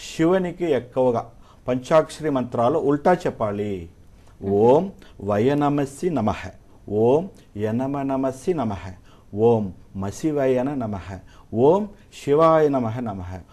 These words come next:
ఓం ఐం హ్రీం శ్రీ నమః. ఇట్లాంటివంటి మంత్రాలు జీవితం పూర్తిగా మీరు చెప్పండి. ఇది ఏ,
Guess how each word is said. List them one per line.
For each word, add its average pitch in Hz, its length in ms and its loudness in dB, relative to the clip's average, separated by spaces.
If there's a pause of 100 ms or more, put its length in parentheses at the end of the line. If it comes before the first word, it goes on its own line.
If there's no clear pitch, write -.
(220)
ఓం 202 260 6
ఐం 156 200 2
హ్రీం 131 200 0
శ్రీ 120 220 -10
నమః. 92 520 -14
ఇట్లాంటివంటి 120 560 -4
మంత్రాలు 117 680 -4 (340)
జీవితం 139 460 0
పూర్తిగా 180 580 2
మీరు 143 160 0
చెప్పండి. 110 640 -6 (360)
ఇది 151 400 -4 (240)
ఏ, 131 360 4